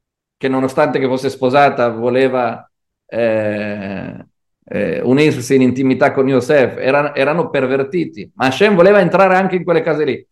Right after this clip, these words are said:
E da lì ancora più in basso. E da lì è sceso nelle prigioni, dove c'era il peggio del peggio, perché Hashem voleva scendere lì. Allora Yosef era il cocchio di Hashem per andare da casa di suo padre, che re-, che era il Bet Hamikdash, da lì è sceso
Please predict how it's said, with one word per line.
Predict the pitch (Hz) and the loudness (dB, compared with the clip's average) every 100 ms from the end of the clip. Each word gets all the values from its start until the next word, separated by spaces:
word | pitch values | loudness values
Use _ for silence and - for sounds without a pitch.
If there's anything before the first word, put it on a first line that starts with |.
| _ | _
E | 135 143 | -2 4
da | 165 | 4
lì | 202 | 4
ancora | 226 202 214 196 | 2 2 0 0
più | 180 | -2
in | 175 | 0
basso. | 190 156 - 113 95 - _ _ _ _ - | 0 -2 -6 -14 -16 -18 _ _ _ _ 0
E | 135 | 4
da | 147 | 6
lì | 165 | 8
è | 196 | 8
sceso | - 190 175 175 | 6 2 2 2
nelle | 160 156 | 2 2
prigioni, | 156 147 156 170 135 | 0 -2 0 0 0
dove | 123 127 | -2 -2
c'era | 143 139 | -4 -2
il | 135 123 | -4 -4
peggio | 180 180 147 160 | -4 -4 -4 -4
del | 147 131 | -4 -2
peggio, | 151 135 110 110 | -2 -2 -4 -12
perché | 110 104 | -10 -10
Hashem | 101 131 160 | -6 -4 -2
voleva | 123 120 139 | -2 -2 -2
scendere | - 127 131 151 | -4 -4 -2 -2
lì. | 147 | -4
Allora | 107 123 120 | -2 0 0
Yosef | 123 131 170 175 170 | 0 0 0 0 0
era | 151 175 196 - _ _ | 0 2 -2 -6 _ _
il | 120 120 | -6 -4
cocchio | 117 165 - - 165 | 0 0 0 -2 -4
di | 147 117 | 0 -2
Hashem | 104 117 127 160 | -2 -2 -2 0
per | 117 | -2
andare | 117 117 139 143 127 - _ | -2 0 0 2 0 -6 _
da | _ 117 104 | _ -4 0
casa | 165 175 | 0 0
di | 160 | -2
suo | 143 139 | -2 -2
padre, | 151 143 117 110 | 2 2 0 -4
che | - | -2
re-, | 120 123 120 | 0 0 0
che | 127 | 0
era | 156 | 2
il | 139 120 | 2 0
Bet | 147 151 | -2 -2
Hamikdash, | 131 123 123 131 139 - _ _ | -4 -4 -4 -6 -8 -16 _ _
da | - 120 | -2 0
lì | 151 | 4
è | 160 | 2
sceso | 135 156 156 143 147 147 - | 2 2 2 2 -2 -4 -12